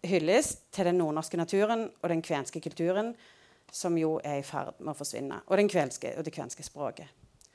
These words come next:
Og diktene er veldig sånn korte, eh, og harde, og boka er veldig fort lest. Jeg kan vise etterpå, det er lite tekst, men ordene, de biter seg liksom fast, og,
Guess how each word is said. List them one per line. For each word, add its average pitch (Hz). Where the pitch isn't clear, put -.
Og 190
diktene 269
er 214
veldig 185
sånn 202
korte, 214
eh, 175
og 170
harde, 180
og 196
boka 220
er 220
veldig 226
fort -
lest. 208
Jeg 180
kan 175
vise 165
etterpå, 185
det 180
er 170
lite 180
tekst, -
men 196
ordene, 214
de 175
biter 175
seg 156
liksom 165
fast, -
og, 160